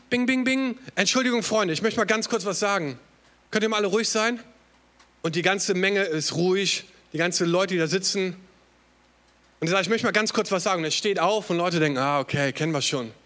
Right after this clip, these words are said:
Jetzt lobt er sich wieder selber und sagt, wie toll er ist und dass Jesus genau an seinem Baum stehen geblieben ist und was er für ein toller Typ ist und dass er das geilste Haus hat und die coolsten Autos und so.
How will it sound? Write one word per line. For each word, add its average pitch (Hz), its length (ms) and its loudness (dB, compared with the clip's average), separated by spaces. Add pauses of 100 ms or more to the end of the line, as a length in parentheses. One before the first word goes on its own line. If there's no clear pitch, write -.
(260)
Jetzt 123 160 -6
lobt 170 220 0
er 165 60 2
sich 147 160 -4
wieder 135 160 2
selber 156 440 0
und 131 100 -2
sagt, 147 160 -6
wie 127 80 -10
toll 185 220 0
er 160 160 0
ist 156 160 -6
und 139 40 -6
dass 120 140 -6
Jesus 147 240 -6
genau 175 200 2
an 156 100 0
seinem 175 300 0
Baum 175 220 2
stehen 185 240 0
geblieben 160 380 -2
ist 165 340 -4
und 123 260 -4 (1300)
was 160 160 -2
er 143 120 0
für 139 80 -4
ein 123 100 -2
toller 180 260 0
Typ 185 280 -4
ist 160 340 -2
und 131 60 -4
dass 123 100 -2
er 139 80 0
das 127 120 -2
geilste 165 300 2
Haus 156 280 -2
hat 147 240 -2
und 127 60 -6
die 120 60 -6
coolsten 175 300 -4
Autos 147 460 -4
und 127 100 -10
so. 127 280 -4